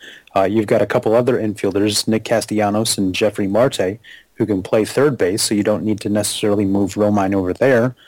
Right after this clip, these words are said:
although they have in the last few games. You know, it's really just kind of a, kind of a puzzling, puzzling move for them for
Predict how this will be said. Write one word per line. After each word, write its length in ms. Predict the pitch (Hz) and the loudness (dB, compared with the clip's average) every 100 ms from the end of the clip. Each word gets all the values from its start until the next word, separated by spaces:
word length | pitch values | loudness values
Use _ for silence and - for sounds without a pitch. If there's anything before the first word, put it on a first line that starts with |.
| _ - | _ -2
although 160 | 107 | 0
they 120 | 98 | 0
have 260 | 90 104 95 | 2 2 2
in 80 | 95 | 0
the 60 | |
last 260 | 92 90 90 | 0 0 -2
few 140 | - | -6
games. 420 | 90 92 92 123 - - - - - | -6 -2 -2 -2 -6 -12 -20 -12 -2
You 160 | 101 | 0
know, 100 | 95 - | 0 -2
it's 240 | 113 - | -2 0
really 220 | 127 147 | 2 2
just 180 | 127 127 | 2 -2
kind 180 | - 123 | -2 -2
of 120 | 117 | 2
a, 260 | 113 110 104 _ - _ | 2 2 0 _ -20 _
kind 160 | - 110 | -4 0
of 60 | |
a 60 | 95 | -2
puzzling, 640 | - 131 131 123 123 117 | -2 0 2 4 4 2
puzzling 480 | 110 123 113 107 95 | 0 -2 -2 -2 -2
move 240 | 101 156 131 | 2 2 0
for 120 | 95 | -2
them 240 | 90 92 | -2 -4
for 520 | 101 95 92 92 92 | -4 0 2 2 -2